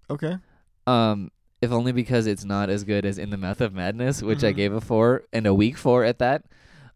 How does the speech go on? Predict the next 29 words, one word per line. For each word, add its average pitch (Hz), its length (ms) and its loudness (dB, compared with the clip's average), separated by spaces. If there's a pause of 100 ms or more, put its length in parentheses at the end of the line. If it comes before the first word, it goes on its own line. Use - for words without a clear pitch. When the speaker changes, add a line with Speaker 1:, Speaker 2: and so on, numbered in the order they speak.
Speaker 2:
Um, 135 400 -2 (120)
'cause 359 160 -2
it, 415 120 0
it, 359 520 -6
it's, 254 280 -6
it's 277 180 -6
a, 208 240 0
it, 214 100 0
it, 202 320 -4
it 196 160 0
is 202 160 0
a 160 300 2 (160)
chintzy 101 800 -4 (140)
movie, 95 540 -8 (360)
but 135 140 0
I 139 60 2
really 110 480 -2
enjoy 95 360 -6
that. 90 200 -8
It's 120 300 -6
exactly 117 560 -2
what 107 140 -2
I'm 98 120 -6
looking 95 260 -8
for 90 280 -6
from 98 320 -6
a, 92 140 -4
like, 90 240 -8
silly 101 440 0